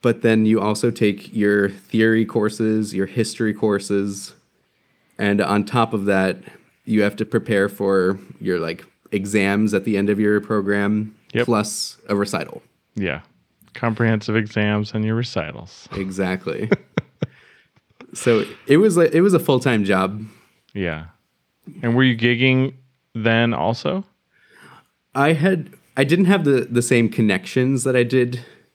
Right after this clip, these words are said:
Speaker 1: back on the East Coast.
Speaker 2: Mm-hmm.
Speaker 1: Um, I did manage to, like, connect with a couple musical theater directors and, again, sub in the regional symphony.
Speaker 2: Yeah.
Speaker 1: But I wasn't playing weddings initially.
Speaker 2: Sure.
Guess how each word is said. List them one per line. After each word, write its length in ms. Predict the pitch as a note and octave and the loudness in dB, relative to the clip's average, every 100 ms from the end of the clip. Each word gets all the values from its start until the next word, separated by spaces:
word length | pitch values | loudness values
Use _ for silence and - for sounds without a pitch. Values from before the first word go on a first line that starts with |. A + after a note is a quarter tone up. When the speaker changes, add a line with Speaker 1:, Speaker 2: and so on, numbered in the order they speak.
| _ | _
Speaker 1:
back 200 | A2 A2 | -2 0
on 80 | B2 | 2
the 80 | A#2 A#2+ | 2 0
East 140 | A#2+ | -2
Coast. 340 | - C3 C3+ | 0 0 0
Speaker 2:
Mm-hmm. 300 | A2+ G2 G2 F#2+ - _ _ _ _ _ _ _ | -4 -4 -4 -8 -10 _ _ _ _ _ _ _
Speaker 1:
Um, 340 | A2+ G#2+ G#2 G2 | -2 0 0 0
I 80 | A#2 | 0
did 240 | A#2 C3+ | 4 2
manage 420 | C#3 C3+ C3 A#2+ | 4 2 2 0
to, 80 | - | 2
like, 220 | A#2 G2+ F#2+ - _ - | 4 2 -2 -16 _ -2
connect 340 | B2+ A2+ A2 | 2 2 2
with 80 | A2 | -2
a 60 | |
couple 280 | G#2 A2+ A2 | 0 -2 0
musical 460 | G#2+ G#2 G#2 G#2 G#2 | 0 0 0 -2 -4
theater 320 | - A2+ G#2+ | -2 -2 0
directors 800 | G2+ G#2 G2 G2+ G#2 G#2 G2 G2+ | 0 0 -2 -2 0 0 -2 -8
and, 340 | - F#2 F#2 - _ _ _ | -8 -8 -8 -12 _ _ _
again, 280 | A2 A2 G2 | 2 2 2
sub 260 | - G#2 | 0 0
in 100 | G#2 | 2
the 80 | G#2 | 2
regional 420 | G#2 A2 G2+ F#2+ | 2 2 2 0
symphony. 640 | F2 A2 G2 F#2 F2+ F#2+ A2 - _ - | 0 -2 -2 -2 -2 -2 -6 -12 _ -8
Speaker 2:
Yeah. 340 | G2+ F#2 E2+ F2+ _ _ - _ _ _ _ _ _ _ _ | -4 -4 -8 -16 _ _ -20 _ _ _ _ _ _ _ _
Speaker 1:
But 180 | A#2 G#2+ | 0 2
I 80 | A#2 | 2
wasn't 460 | A2+ B2 B2 C3 | 4 2 2 0
playing 400 | C3 A#2+ A2 G2+ | 2 2 4 2
weddings 520 | G2+ G2+ G#2 G2+ G2 | 2 2 4 2 0
initially. 840 | G2+ G#2 G2+ G2 F#2+ E2+ D#2+ - G2+ - _ - | -2 -2 0 0 -2 -6 -8 -10 -12 -14 _ -14
Speaker 2:
Sure. 420 | - A2 F2+ F2 | -8 -6 -6 -10